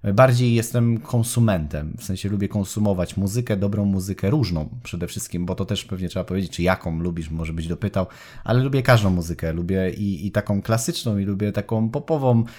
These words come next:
są fajne piosenki, które wpadają mi w ucho, lubię muzykę nawet i hip-hopową, lubię rock, naprawdę lubię szeroki poziom, że tak powiem, muzyki, bo w każdej znajduję coś pięknego.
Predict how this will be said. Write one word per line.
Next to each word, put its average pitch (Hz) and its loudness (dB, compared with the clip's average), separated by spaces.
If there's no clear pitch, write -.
są 117 -2
fajne 113 2
piosenki, 107 -2
które 110 -4
wpadają 107 -2
mi 101 0
w 101 -8
ucho, 98 -4
lubię 95 0
muzykę 113 -2
nawet 120 -2
i 120 -6
hip-hopową, 123 0
lubię 110 2
rock, 110 4
naprawdę 156 2
lubię 147 -2
szeroki 131 0
poziom, 92 0
że 92 -4
tak 98 -2
powiem, 98 -2
muzyki, 104 -2
bo 113 0
w - -10
każdej 127 2
znajduję 110 0
coś - -6
pięknego. 92 -2